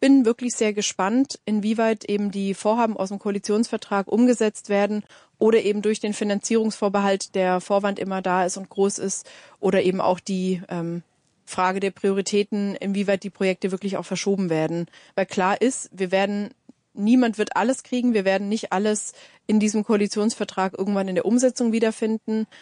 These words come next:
Aber gerade so Themen wie ein starker Sozialstaat, und auch dazu soll's ja zur Sozialstaatsmodernisierung eine Kommission geben oder Staatsmodernisierung, aber ein starker Sozialstaat eben ist ja auch ein Garant für Frieden, ist ein Garant für ein gutes Zusammenleben.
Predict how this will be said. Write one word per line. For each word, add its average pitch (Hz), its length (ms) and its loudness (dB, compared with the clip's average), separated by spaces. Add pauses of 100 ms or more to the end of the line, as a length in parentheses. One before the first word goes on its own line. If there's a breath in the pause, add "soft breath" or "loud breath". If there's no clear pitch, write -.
(200 loud breath)
Aber 196 180 0
gerade 214 340 0
so 214 120 -4
Themen 220 400 -2
wie 208 120 -2
ein 202 100 -2
starker 202 360 -2
Sozialstaat, 196 1080 -2
und 196 200 -12
auch - 60 -20
dazu 208 300 -4
soll's 190 280 -2
ja 185 160 0
zur 185 400 -4 (320)
Sozialstaatsmodernisierung 190 1400 -2
eine 202 100 -2
Kommission 214 580 2
geben 202 480 2 (420 loud breath)
oder 175 100 -4
Staatsmodernisierung, 208 1080 0
aber 190 200 0
ein 190 120 0
starker 208 300 -2
Sozialstaat 202 440 -2
eben 202 200 -2
ist - 160 -4
ja 196 120 2
auch 185 120 0
ein 202 80 -8
Garant 185 320 -2
für 202 140 -10
Frieden, 233 420 0
ist - 200 -6
ein 208 60 -4
Garant 190 380 -2
für 214 100 -2
ein 202 80 -4
gutes 214 260 -2
Zusammenleben. 214 760 0